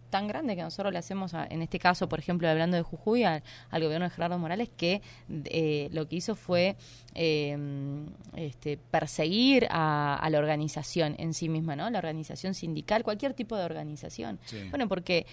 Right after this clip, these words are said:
Speaker 1: hay proyectos políticos que son proyectos, eh, neoliberales que, que lo que buscan es la, a la sociedad desmovilizada, ¿no? Apática. Y cuando hay apatía, y hay bronca.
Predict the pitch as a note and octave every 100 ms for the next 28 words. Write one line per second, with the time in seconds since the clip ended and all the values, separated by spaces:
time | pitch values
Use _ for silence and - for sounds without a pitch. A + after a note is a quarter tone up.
0 | - - - C#4+ - A#3 A3+ A#3+ - F#3
1 | G3+ F#3 F#3 G3 E3+ E3+ E3+ E3 E3+ F#3+
2 | E3 - - - - - - E3 E3+ E3+
3 | D#3+ E3+ F#3 F#3+ G3 A3 - - - -
4 | F3 D#3+ D#3 D3+ D3 D3 D3 - D3 -
5 | D#3 D3 D#3 E3 F#3+ A3+ F#3+ E3 F3+ E3
6 | D3 C#3 - D#3 D3 D3 D3+ D#3+ F3 F#3
7 | D#3+ D3 D3+ D3+ - G#3 F#3+ D#3 E3+ A#3+
8 | - - - - - F#3 F#3+ E3+ - D#3
9 | D3 - - - - - F3+ - F#3 F3
10 | F3+ F#3+ D#4+ E4+ G#3+ G#3 A3+ G#3 F#3+ C4+
11 | F#4 G3+ F#3+ F3 - A#3+ C#4+ A#3 A3 F#4
12 | C4 E3